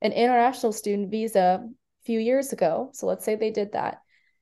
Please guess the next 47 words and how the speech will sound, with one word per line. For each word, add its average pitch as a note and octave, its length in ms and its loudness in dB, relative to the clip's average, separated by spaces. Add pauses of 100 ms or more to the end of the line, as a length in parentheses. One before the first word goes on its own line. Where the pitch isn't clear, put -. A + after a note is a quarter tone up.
(120)
There G#3+ 200 4
is, G#3 200 2
you G#3 60 -2
know, F3+ 80 0
a - 20 -10
chance G3+ 300 -6
that G#3 60 -14
they G#3 100 0
don't G#3 160 0
get C4 120 2
the C4+ 100 -6
student B3+ 320 -4
visa. A#3+ 320 2
If F#3+ 120 -4
they F3 100 -4
don't F3+ 220 -4
get F3+ 100 -8
the - 60 -20
student F3+ 320 -6
visa, A#3+ 420 2
they F#3+ 80 0
have G3+ 200 -6
to F#3+ 100 -12
go G3 160 2
back F#3 320 -2
to F#3 420 -4
the F3+ 80 -6
country G3+ 380 -4
that F#3+ 140 -2
their F3 100 -2
passport - 500 -6
is - 140 -12
from. - 480 -12 (640)
Um, - 460 -4 (480)
some A3+ 180 0
people B3 220 -2
call G#3+ 220 2
it G#3 40 -2
the G3+ 80 -4
home A#3+ 300 2
country. C4 600 -2
I G3+ 140 0
disagree G#3 480 0
with G#3 140 0
that G3 180 4
term G#3 280 -2
because F#3+ 600 -2